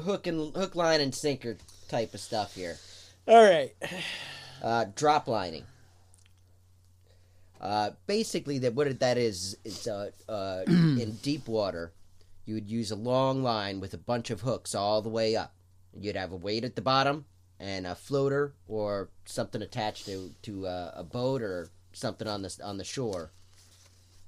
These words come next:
Speaker 2: Okay.
Speaker 1: Um, you basically bait all the hooks,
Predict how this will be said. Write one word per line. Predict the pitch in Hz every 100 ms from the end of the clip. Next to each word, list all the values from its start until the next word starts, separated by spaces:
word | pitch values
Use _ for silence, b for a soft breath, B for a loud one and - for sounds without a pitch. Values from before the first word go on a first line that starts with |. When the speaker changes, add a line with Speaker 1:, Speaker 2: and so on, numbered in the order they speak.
| -
Speaker 2:
Okay. | 151 151 151
Speaker 1:
Um, | 170 - - - - - - - - - - - - -
you | 127
basically | 113 139 - 147 123
bait | - 131 143
all | 151
the | 160
hooks, | 156 143 - - -